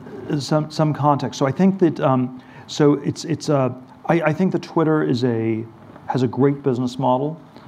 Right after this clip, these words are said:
Um, you know, it's, it's, uh, it's in some ways so, such a good business model that, um, and when you have a monopoly like Twitter has on, on the service they, they built out,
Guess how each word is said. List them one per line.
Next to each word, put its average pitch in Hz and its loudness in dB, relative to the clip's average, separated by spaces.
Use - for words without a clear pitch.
Um, 117 -2
you 127 -4
know, 113 -4
it's, 110 -8
it's, - -10
uh, 113 -4
it's - -12
in 123 -6
some 143 0
ways 127 0
so, 143 0
such 143 -4
a 127 -2
good 127 0
business 117 -2
model 120 0
that, 110 -6
um, 120 -4
and 131 0
when 127 4
you 120 2
have 123 2
a 127 -2
monopoly 135 2
like 120 2
Twitter 127 -2
has 120 -2
on, 120 -4
on 120 -4
the 135 -2
service 127 0
they, 127 -2
they 127 -2
built 123 0
out, 120 -2